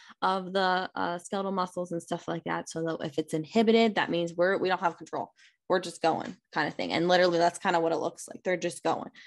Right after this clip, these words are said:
sort of thing. So we'll see this thing. And this is one of those keywords, the choreathetoid movements of the extremities. So chorea would be that large amplitude random movements. Then athetosis is a snake-like writhing movement. So kinda understand if we're seeing, like, these large amplitude snakes going on,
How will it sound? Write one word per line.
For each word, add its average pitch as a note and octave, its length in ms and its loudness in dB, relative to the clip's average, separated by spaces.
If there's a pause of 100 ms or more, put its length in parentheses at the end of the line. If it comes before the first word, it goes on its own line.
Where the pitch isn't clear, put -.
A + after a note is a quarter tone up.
(180)
sort - 160 0
of - 40 0
thing. - 180 -4
So - 160 -2
we'll D#3+ 120 2
see B3+ 220 2
this B3 240 2
thing. F3+ 280 2
And E3 140 0
this F3+ 100 -6
is G3 140 -10
one F#3+ 100 0
of F#3 80 0
those F3+ 160 0
keywords, F3+ 460 0
the E3+ 100 -2
choreathetoid F3 1200 -2
movements D#3 680 -4
of D#3+ 180 -10
the - 80 -6
extremities. - 640 -6
So E3+ 120 -2
chorea F3 440 0
would E3+ 140 -2
be E3+ 80 -6
that E3+ 180 -2
large F#3 380 2
amplitude F#3 600 -4
random E3 340 0
movements. F#3+ 640 0 (480)
Then E3+ 120 0
athetosis A#3+ 800 2
is - 140 -4
a E3+ 60 0
snake-like D#3+ 760 -2
writhing F2+ 460 -4
movement. - 500 -12
So F3+ 160 -4
kinda F#3 220 -2
understand E3+ 440 -2
if E3+ 120 -4
we're E3+ 80 -8
seeing, F#3 280 -6
like, E3+ 140 -4
these D#3+ 180 -8
large E3+ 300 0
amplitude - 640 -6
snakes - 840 -6
going G3+ 220 -2
on, G#3 320 2